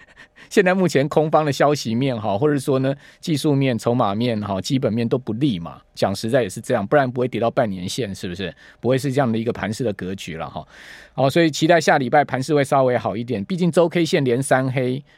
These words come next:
你说要连四黑 K 周线就比较少了，哦，就比较少，就以几率来讲，或者以过去的经验值来讲就比较少。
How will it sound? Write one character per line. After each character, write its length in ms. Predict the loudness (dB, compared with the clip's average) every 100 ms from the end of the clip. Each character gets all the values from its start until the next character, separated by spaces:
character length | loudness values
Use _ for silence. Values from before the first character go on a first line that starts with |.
| -4
你 100 | 2
说 140 | 4
要 80 | 4
连 240 | 2 2 0
四 300 | -2 0 2
黑 200 | 2 2
K 160 | 0
周 220 | 0 0 0
线 300 | -2 -4 -6 _ _ _
就 80 | -4
比 160 | 0
较 120 | 2 2
少 320 | 0 -4 -6
了， 180 | -18 -20 _
哦， 160 | -10 -8
就 140 | -6
比 80 | -2
较 140 | 0 0
少， 180 | 0
就 100 | 0
以 100 | 0 -2
几 240 | -2 0
率 140 | 2
来 140 | 2 0
讲， 240 | 0 -2
或 100 | 0
者 60 | 0
以 80 | 0
过 200 | 0 0
去 140 | 0
的 80 | -2
经 220 | -2 -2
验 140 | 0
值 140 | -2 -4
来 120 | -4
讲 140 | -6
就 80 | -6
比 100 | -4
较 100 | -2
少。 320 | -2 -4 -8